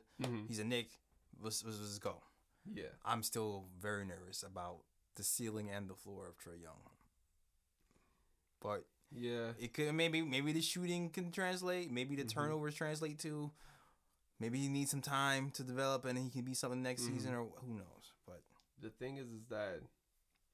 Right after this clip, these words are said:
Speaker 1: I, I mean, if you wanna be real about it, it's the same fear with, it's the same fear with Frank too.
Speaker 2: No, it definitely is. But what makes me less,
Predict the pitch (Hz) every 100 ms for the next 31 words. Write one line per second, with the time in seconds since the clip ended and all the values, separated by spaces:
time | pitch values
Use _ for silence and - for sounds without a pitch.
0 | _ _ - 117 - 139 180 185 175 247
1 | 339 151 110 127 262 330 330 349 359 392
2 | - _ _ _ _ _ _ _ _ _
3 | _ - 214 220 - 214 214 226 190 185
4 | 196 214 - 208 202 220 202 190 226 233
5 | 226 339 381 254 - - - 170 220 208
6 | 165 226 233 214 202 262 277 320 - -
7 | - - _ _ 196 190 - _ _ _
8 | _ _ _ _ _ _ _ _ _ -
9 | 160 151 156 196 196 - 190 190 170 135
10 | 127 135 151 147 - -